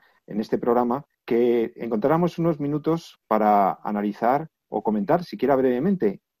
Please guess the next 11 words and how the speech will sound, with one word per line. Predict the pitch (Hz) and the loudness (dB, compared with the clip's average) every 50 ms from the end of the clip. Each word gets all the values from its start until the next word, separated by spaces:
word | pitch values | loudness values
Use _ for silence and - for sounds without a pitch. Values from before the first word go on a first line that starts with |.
| _ _ _ | _ _ _
el | 113 113 113 113 110 104 | -2 -2 0 -2 0 0
documento | 110 104 - 104 104 131 156 160 - - 185 | -2 -2 -2 -2 -2 -2 -2 0 -2 -2 -2
que | - 135 120 113 110 107 104 101 - | 0 0 2 4 4 4 2 0 -2
ha | - 113 - | -6 -6 -4
publicado | - 196 147 113 - 117 127 165 | -2 -2 -2 -2 -2 0 0 0
el | 175 165 | 0 -2
Comité | 120 101 98 90 - 131 | -2 -4 -4 -2 0 0
de | 160 135 | 0 2
Bioética | 101 104 113 185 175 - 127 | 0 -2 -2 -2 -2 -2 -2
de | 87 85 | -2 -4
España. | - - - 170 196 160 101 92 107 | -6 -4 -4 -2 -2 -2 -2 -4 -6